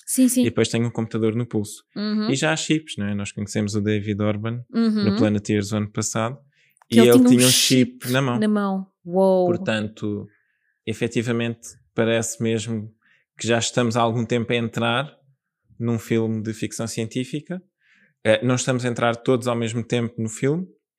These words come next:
Speaker 2: estamos a entrar em partes diferentes, mas a pouco e pouco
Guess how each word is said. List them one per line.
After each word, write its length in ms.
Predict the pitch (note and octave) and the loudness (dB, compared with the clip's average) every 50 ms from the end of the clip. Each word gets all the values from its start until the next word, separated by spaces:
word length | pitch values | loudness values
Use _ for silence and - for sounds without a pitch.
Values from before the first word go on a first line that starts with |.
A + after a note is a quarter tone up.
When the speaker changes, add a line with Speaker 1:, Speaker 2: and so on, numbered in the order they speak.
| _ _ _ _ _ | _ _ _ _ _
Speaker 2:
estamos 320 | - A2 A2 G#2+ G#2 A2 | -6 -4 -4 -2 -2 0
a 40 | A2+ | 0
entrar 500 | A2 A2 G#2 A2+ A2 A2 G#2 A2 G#2+ - _ _ _ | 0 0 0 0 0 0 0 -4 -8 -12 _ _ _
em 120 | - A2+ G#2+ | -6 -6 -2
partes 320 | - A#2 A2 G#2+ - - | 0 0 -2 -2 -4 -6
diferentes, 640 | - A2 G#2+ - - A2 A2+ A#2 C3+ C3+ - - - _ _ _ _ _ _ _ _ _ - | -6 -6 -6 -4 -4 -4 -4 -4 -6 -10 -14 -18 -20 _ _ _ _ _ _ _ _ _ -4
mas 320 | A2 G#2 G#2 G#2 G2+ G#2 | 0 0 2 2 2 2
a 40 | A2+ | 0
pouco 280 | G#2 - A2 G#2 - - | 0 0 0 0 0 -2
e 40 | G#2 | -6
pouco 440 | - - A2 A2 G#2+ - - - | -4 -2 -2 -2 -2 -4 -10 -20